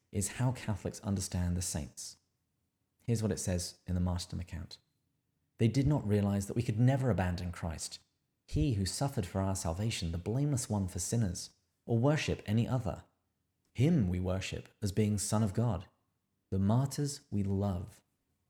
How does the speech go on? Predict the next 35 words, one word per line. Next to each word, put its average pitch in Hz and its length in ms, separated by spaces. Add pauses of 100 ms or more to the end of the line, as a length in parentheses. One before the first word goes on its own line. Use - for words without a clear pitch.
as 98 140
being 101 200
disciples 113 600
and 113 100
imitators 107 520
of 98 80
the 110 100
Lord, 113 260 (340)
and 123 120
deservedly 127 540
so, 127 380 (540)
because 113 300
of 101 80
their 95 240
unsurpassable 120 840
devotion 101 560
to - 100
their 87 160
king 113 360
and 90 200
teacher. - 480 (1300)
May 117 140
it 123 120
be 120 160
our 123 220
good 107 160
fortune, 92 420
too, 110 280
to 87 100
be 104 120
their 117 220
companions 101 640
and 92 200
fellow 101 260
disciples." 110 720